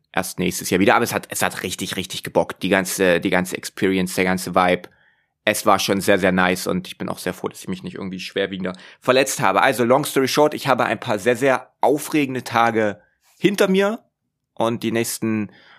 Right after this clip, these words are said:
Wochen werden, äh, eher noch, noch aufregender jetzt mit, äh, N B A Berlin Game und dem ganzen Drum und Dran und dann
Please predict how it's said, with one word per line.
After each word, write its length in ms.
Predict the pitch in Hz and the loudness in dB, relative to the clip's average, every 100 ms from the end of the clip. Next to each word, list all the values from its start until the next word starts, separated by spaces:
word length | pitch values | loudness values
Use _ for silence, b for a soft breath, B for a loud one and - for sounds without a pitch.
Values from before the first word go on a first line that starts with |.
| b - | b -2
Wochen 380 | 107 127 131 117 | 2 2 2 2
werden, 480 | 110 110 107 - - | 2 2 0 -4 -8
äh, 200 | - - - - | -8 -10 -14 -2
eher 200 | - 107 | 2 2
noch, 320 | 107 110 - 101 | 4 0 0 0
noch 180 | 107 - | 0 4
aufregender 480 | 104 - 104 101 | 2 2 -2 0
jetzt 220 | 95 185 - | -2 -2 -2
mit, 260 | 95 - | -2 -2
äh, 120 | - | -4
N 200 | 90 101 | -2 0
B 140 | 101 98 | 2 2
A 20 | |
Berlin 380 | 92 92 98 98 | 4 2 0 4
Game 260 | 95 92 | 4 4
und 100 | - | 0
dem 120 | 95 92 | -2 -2
ganzen 220 | 92 - | -2 -4
Drum 160 | 92 | -4
und 120 | 95 - | -4 0
Dran 160 | 95 | 0
und 120 | 90 92 | 2 0
dann 320 | 90 92 | 0 -2